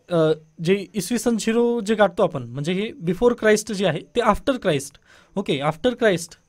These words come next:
जे प-, म्हणजे, जे एन-, ॲनो डॉमिनी वगैरे जे म्हणतो, तेव्हापासून हे आपण सुमेरियनसोबत वगैरे आपला संपर्क आला. परंतु ह्या सर्वांच्या पूर्वी कोणासोबत संपर्क आला इंडस व्हॅली सिव्हिलायझेशनच्या पीपल्सचा, तर ते होते मेसोपोटामियन.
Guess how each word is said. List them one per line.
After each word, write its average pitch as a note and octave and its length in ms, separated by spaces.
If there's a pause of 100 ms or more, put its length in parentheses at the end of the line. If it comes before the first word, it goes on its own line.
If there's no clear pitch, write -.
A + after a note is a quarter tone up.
(120)
जे D3 100
प-, E3 120
म्हणजे, F#3+ 500 (240)
जे D#3 200
एन-, F3+ 280
ॲनो F#3 180
डॉमिनी F#3+ 340
वगैरे F#3 280
जे F#3 80
म्हणतो, F3 280 (320)
तेव्हापासून B3+ 500 (120)
हे A#3 60
आपण G#3+ 260 (160)
सुमेरियनसोबत G#3+ 760
वगैरे E3+ 240
आपला F#3 240 (100)
संपर्क D#3 400
आला. A#2 140 (380)
परंतु G3 300
ह्या F3+ 220
सर्वांच्या A#3+ 520 (200)
पूर्वी E3 440 (380)
कोणासोबत A#3+ 460
संपर्क F#3 360
आला D#3+ 120
इंडस D#3+ 320
व्हॅली D3+ 160
सिव्हिलायझेशनच्या C#3 640
पीपल्सचा, B2+ 520 (420)
तर G3+ 60 (120)
ते B3 120
होते G3 300
मेसोपोटामियन. D#3 800